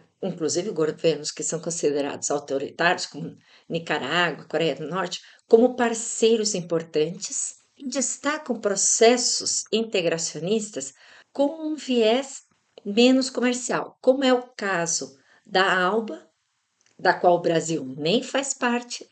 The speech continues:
ou a unasul, da qual o Brasil fazia parte, mas saiu em dois mil e dezenove. Então, os candidatos de esquerda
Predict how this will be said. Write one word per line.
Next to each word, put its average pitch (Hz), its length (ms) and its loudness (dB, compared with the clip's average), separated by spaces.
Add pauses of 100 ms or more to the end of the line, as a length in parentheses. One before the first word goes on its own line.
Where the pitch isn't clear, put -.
(380)
ou 262 440 4 (200)
a 220 120 0
unasul, 247 720 2 (300)
da 190 120 0
qual 180 200 2
o 165 100 -2
Brasil 165 600 -2
fazia 233 580 -4
parte, 220 580 -4 (320)
mas 202 340 0
saiu 214 640 -2
em 247 100 0
dois 240 240 4
mil 202 140 -4
e 190 80 -4
dezenove. 208 520 -6 (380)
Então, 240 360 -4 (520)
os - 500 0 (380)
candidatos 170 520 2
de 208 60 -6
esquerda 233 520 -2